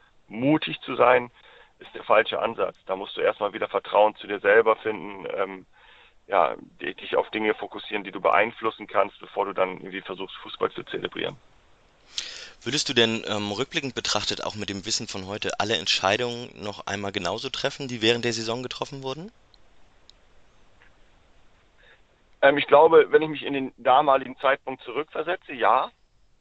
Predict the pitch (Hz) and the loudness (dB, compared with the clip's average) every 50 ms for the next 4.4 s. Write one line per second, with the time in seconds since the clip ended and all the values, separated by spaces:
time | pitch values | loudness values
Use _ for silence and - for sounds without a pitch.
0 | _ _ _ - 113 120 120 117 113 113 110 107 107 - - - _ _ _ _ | _ _ _ -2 0 2 2 2 2 -2 -8 -10 -10 -12 -16 -20 _ _ _ _
1 | _ - 120 131 131 - - - 123 123 - 123 131 131 - 127 123 123 120 104 | _ -14 -12 -12 -8 0 0 0 0 0 -2 -2 -2 0 0 2 4 4 4 4
2 | 107 - - 135 120 123 127 110 101 110 110 - - 123 127 139 - - 139 127 | 0 -4 2 2 2 2 2 -2 -4 -4 -4 -2 0 -2 -2 -2 -2 -14 -16 -14
3 | 135 135 143 - 135 - 67 113 110 120 117 117 - - 113 - - 113 107 107 | -12 -12 -12 -12 -10 -10 -8 -10 -8 -4 -4 -2 0 0 0 0 0 -2 -2 0
4 | 104 107 110 117 123 - - - | 2 4 4 4 2 0 -6 -20